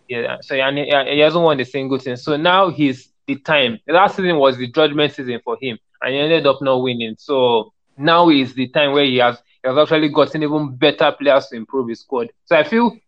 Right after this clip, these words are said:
he should actually win something this season, regardless. Against Southampton, it, it was quite unfortunate. Uh, he start, he changed his team a bit, but he should have act-, they should have actually won that game. But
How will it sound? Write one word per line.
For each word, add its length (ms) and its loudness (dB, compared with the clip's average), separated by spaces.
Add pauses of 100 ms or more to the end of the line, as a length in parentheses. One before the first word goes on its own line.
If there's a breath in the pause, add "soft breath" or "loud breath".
(120)
he 100 4
should 180 -4
actually 380 2
win 240 0
something 420 -2
this 200 -6
season, 320 -4
regardless. 640 2
Against 340 2
Southampton, 680 0
it, 140 -12 (140)
it 120 -10
was 220 0
quite 240 2
unfortunate. 640 -4 (180)
Uh, 520 2
he 100 -4
start, 320 0
he 380 -4
changed 280 0
his 160 -8
team 200 -4
a 60 -4
bit, 280 0 (220)
but 300 4 (400 soft breath)
he 80 -2
should 180 -4
have 160 4
act-, 260 0
they 80 -6
should 160 -2
have 140 2
actually 240 0
won 240 -2
that 200 0
game. 280 -6
But 320 2